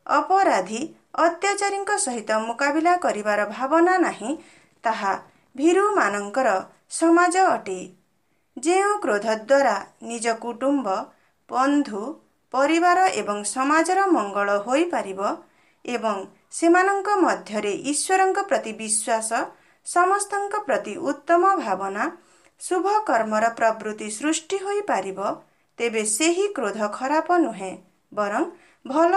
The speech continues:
ଏବଂ ଆବଶ୍ୟକ। ଶାସ୍ତ୍ରବାଣୀ, କ୍ରୋଧରୁ ଆବେଗର ଅଜ୍ଞାନ ସୃଷ୍ଟି ହୁଏ। ଅଜ୍ଞାନତା ମନକୁ ଦ୍ୱନ୍ଦ୍ୱରେ ପକାଏ। ମନର ଭ୍ରମ ହେତୁ ବୁଦ୍ଧି ନଷ୍ଟ ହୁଏ ଏବଂ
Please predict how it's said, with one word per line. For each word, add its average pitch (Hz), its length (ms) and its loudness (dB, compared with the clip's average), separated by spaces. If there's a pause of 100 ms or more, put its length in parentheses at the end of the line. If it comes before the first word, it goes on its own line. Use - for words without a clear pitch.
ଏବଂ 196 420 -4
ଆବଶ୍ୟକ। 262 680 0 (640)
ଶାସ୍ତ୍ରବାଣୀ, 311 1000 0 (680)
କ୍ରୋଧରୁ 381 480 2
ଆବେଗର 220 520 0 (160)
ଅଜ୍ଞାନ 196 480 -4
ସୃଷ୍ଟି 190 520 -8
ହୁଏ। 254 240 -4 (480)
ଅଜ୍ଞାନତା 403 680 0
ମନକୁ 220 520 0 (180)
ଦ୍ୱନ୍ଦ୍ୱରେ 320 600 4
ପକାଏ। 202 520 -6 (520)
ମନର 381 400 4
ଭ୍ରମ 226 380 0
ହେତୁ 285 340 -2 (440)
ବୁଦ୍ଧି 349 460 0
ନଷ୍ଟ 208 400 -2
ହୁଏ 240 260 -4 (420)
ଏବଂ 214 320 -2